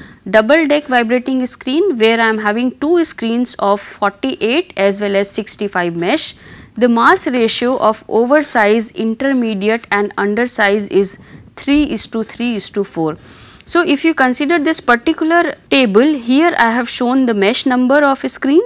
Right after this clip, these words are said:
where I am having forty-eight as well as sixty-five. And here the mass fraction of oversize, intermediate and undersize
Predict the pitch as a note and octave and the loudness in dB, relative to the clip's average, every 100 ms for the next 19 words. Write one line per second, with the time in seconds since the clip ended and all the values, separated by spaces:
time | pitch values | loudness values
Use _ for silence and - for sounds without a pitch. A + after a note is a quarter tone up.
0 | A#4+ - G#3 B3+ C#4+ C4+ C4 A#3+ G#3+ G#3+ | -2 -6 0 2 2 0 0 0 -2 0
1 | C#4 - A3+ G3+ C#4 D4 G#3 G3+ B3 - | -2 -2 -2 -2 -4 -2 2 2 0 -2
2 | G3+ G#3+ G3+ G3+ G#3 B3+ - - A3 - | 0 0 0 0 0 0 -2 -2 -6 -8
3 | - G#3 E3+ D3+ C#3+ C#3+ _ _ G3+ B3 | -6 -6 -4 -6 -8 -14 _ _ 0 2
4 | A#3+ C4+ C4+ A#3+ A#3+ G#3 A3+ D4 C4+ A#3+ | 2 4 4 4 2 4 2 2 2 2
5 | - C4 B3 - A3+ B3+ B3+ A#3 B3 C4+ | 0 -4 -4 0 2 2 2 2 2 0
6 | - A#3 A#3 D4 B3 G#3 G#3+ A#3 - G#3 | -2 0 0 0 0 0 -2 -2 -2 -4
7 | - G3 F#3+ G3+ - F3 F3+ A#3+ - | -2 -2 0 -2 -2 -2 0 -2 -6